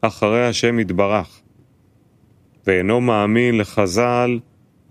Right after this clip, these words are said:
שבאותו מידה ממש גם השם יתברך תועב וחושף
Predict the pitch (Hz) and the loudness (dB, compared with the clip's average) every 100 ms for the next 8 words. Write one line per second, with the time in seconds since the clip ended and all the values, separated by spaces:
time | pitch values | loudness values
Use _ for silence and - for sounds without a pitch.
0 | _ - 117 95 107 104 - 135 147 147 | _ -6 -4 0 0 0 -2 -2 2 0
1 | 110 131 127 107 101 117 135 156 - - | 0 0 0 0 0 0 0 -2 -6 -12
2 | _ _ _ _ _ _ 120 110 107 - | _ _ _ _ _ _ -2 -2 -2 0
3 | 147 147 101 113 127 131 90 - _ _ | 0 0 0 0 2 0 -4 -10 _ _
4 | _ _ _ - 98 101 120 131 127 135 | _ _ _ -2 0 2 0 0 -4 -10
5 | - _ _ 101 95 104 - - 120 135 | -18 _ _ -4 -2 -2 -2 0 0 0
6 | 131 | -4